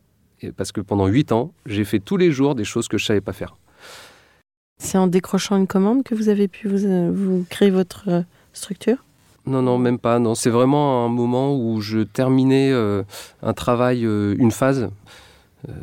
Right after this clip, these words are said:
Speaker 1: sur, euh, sur, avec, euh, Vichy, euh, Communauté pour l'Agence Terre. On terminait un, une phase de, d'A V P, euh, sur une voie verte et une base de loisirs en milieu naturel. Sur, euh, voilà, sur six kilomètres de long, en bord d'Allier.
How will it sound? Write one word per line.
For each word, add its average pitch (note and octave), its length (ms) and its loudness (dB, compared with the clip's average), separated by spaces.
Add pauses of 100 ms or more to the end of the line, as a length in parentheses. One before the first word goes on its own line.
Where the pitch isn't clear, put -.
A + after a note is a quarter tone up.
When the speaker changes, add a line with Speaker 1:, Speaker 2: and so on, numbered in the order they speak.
Speaker 1:
sur, - 440 -4
euh, F#2+ 520 0 (140)
sur, - 420 -4
avec, G2+ 260 2
euh, G#2+ 60 2
Vichy, A#2+ 460 2
euh, A2 120 4
Communauté A2 580 2 (280)
pour C#3 160 2
l'Agence A2 300 -4
Terre. C#3+ 260 -2 (400)
On G#2+ 640 0
terminait A2+ 400 2
un, F#2+ 520 -4 (480)
une G2+ 160 -4
phase A#2+ 300 0
de, G#2 140 2
d'A A#2 140 4
V A2+ 140 2
P, A#2+ 280 0
euh, G2 240 0
sur G2 380 -4
une G2+ 160 2
voie A2 160 4
verte A2+ 400 -2 (400)
et A#2+ 60 2
une A2+ 120 4
base A2+ 180 2
de A2+ 80 0
loisirs A2 500 0
en G#2 320 -2
milieu G#2+ 260 0
naturel. G2 420 -2 (640)
Sur, - 420 -4
euh, G2 180 4
voilà, F#2+ 180 0
sur - 180 -8
six - 160 -2
kilomètres A2 440 2
de G#2+ 80 2
long, B2 380 2
en G#2 60 -2
bord G#2 180 -4
d'Allier. G#2 320 -2